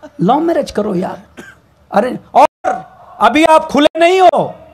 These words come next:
बड़े मन के साथ बताता हूं, जिसने प्रेम किया वो सुखी रहा। कृष्ण ने प्रेम किया,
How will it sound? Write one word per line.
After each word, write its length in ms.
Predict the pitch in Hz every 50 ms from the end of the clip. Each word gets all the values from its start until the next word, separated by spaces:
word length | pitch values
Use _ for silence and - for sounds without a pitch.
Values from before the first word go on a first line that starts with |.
| -
बड़े 180 | 175 240 277 294
मन 200 | 294 302 302 302
के 120 | 302 320 294
साथ 220 | 294 - 302 302 294
बताता 420 | 294 285 - 294 277 277 277 294
हूं, 200 | 285 262 214 160 - - - _ 175
जिसने 400 | 170 262 269 - 339 349 370 370 370 370
प्रेम 420 | - 320 311 349 381 381 381 349
किया 300 | - - 320 294 294 262 208 156 120 - - - _ _ _ _ _ _ _ _ _ _ _ _ _ _ _ _ _ _ _ _ _ _ -
वो 100 | 170 175
सुखी 340 | - - 185 180 - 208 190
रहा। 180 | 156 135 127 120
कृष्ण 360 | - - 262 233 - - 240
ने 120 | 226 233 214
प्रेम 340 | - - 196 220 240 220 170
किया, 340 | 139 - 139 117 104 95 -